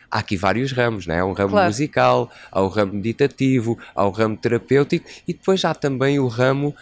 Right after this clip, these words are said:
Speaker 1: mais profundo que será tratar patologias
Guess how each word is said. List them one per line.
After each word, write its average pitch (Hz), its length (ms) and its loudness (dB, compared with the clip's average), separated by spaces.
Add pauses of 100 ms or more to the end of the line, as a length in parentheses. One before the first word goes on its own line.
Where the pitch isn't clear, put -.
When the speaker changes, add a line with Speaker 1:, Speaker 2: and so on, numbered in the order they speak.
(160)
Speaker 1:
mais 143 360 0
profundo 147 560 -4
que - 80 -10
será 139 320 0
tratar 160 640 -2
patologias 120 840 -4